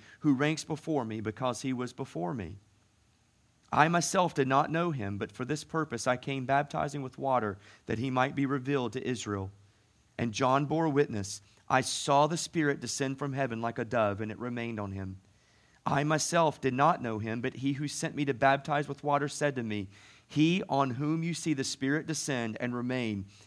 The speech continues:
this is he who baptizes with the Holy Spirit.' And I have seen, and I have borne witness that this is the Son of God."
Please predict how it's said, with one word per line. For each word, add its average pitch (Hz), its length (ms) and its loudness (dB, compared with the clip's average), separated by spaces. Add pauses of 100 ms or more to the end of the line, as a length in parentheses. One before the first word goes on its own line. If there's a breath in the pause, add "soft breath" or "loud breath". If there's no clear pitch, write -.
(100)
this 135 200 0
is 147 140 -2
he 139 220 2
who 117 140 -2
baptizes 110 720 2
with 107 140 -8
the 107 100 -6
Holy 110 240 -4
Spirit.' 101 540 -4 (720 soft breath)
And 107 140 0
I 127 140 8
have 151 120 2
seen, 127 600 2 (580)
and 104 100 0
I 120 120 4
have 135 220 0
borne 180 340 4
witness 135 640 2 (480)
that 101 180 -8
this 139 200 2
is 143 100 -6
the 156 60 -2
Son 143 400 2
of 107 140 -6
God." 110 400 4